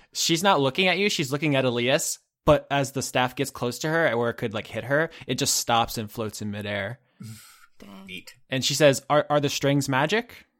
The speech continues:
Speaker 2: I think they're just regular strings on a magic lute.
Speaker 1: Then you can keep 'em.
Speaker 2: Okay. I'm gonna take one. I'm gonna take,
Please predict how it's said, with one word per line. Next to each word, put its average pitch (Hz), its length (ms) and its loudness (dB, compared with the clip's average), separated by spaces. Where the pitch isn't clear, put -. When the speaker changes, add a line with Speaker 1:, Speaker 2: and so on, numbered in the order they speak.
Speaker 2:
I 294 80 -2
think 381 220 -12
they're 403 80 0
just 381 180 -6
regular 349 360 -4
strings 349 400 -4
on 285 120 0
a 277 40 -2
magic 285 340 -2
lute. 285 300 -10
Speaker 1:
Then 127 140 0
you 123 100 2
can 135 120 -2
keep 120 240 -6
'em. 120 120 -8
Speaker 2:
Okay. 294 360 -10
I'm 247 200 -12
gonna 254 120 -12
take 233 240 -12
one. 208 260 -8
I'm 220 120 -2
gonna 240 80 -4
take, 233 220 -4